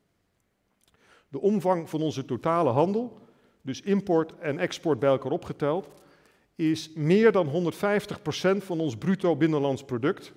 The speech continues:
vergeleken met zesentwintig procent voor de V S en zesendertig procent voor China. De Nederlandse export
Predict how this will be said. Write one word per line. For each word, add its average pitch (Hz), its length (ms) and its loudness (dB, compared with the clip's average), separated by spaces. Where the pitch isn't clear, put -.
vergeleken 151 640 0
met 139 280 -6
zesentwintig 160 640 -2
procent 135 400 -4
voor 143 140 -4
de 113 80 -4
V 127 360 0
S - 200 -14
en 127 140 -6
zesendertig 147 720 -2
procent 139 500 -4
voor - 260 -10
China. 117 440 -6
De 120 100 -8
Nederlandse 151 520 2
export 185 680 -4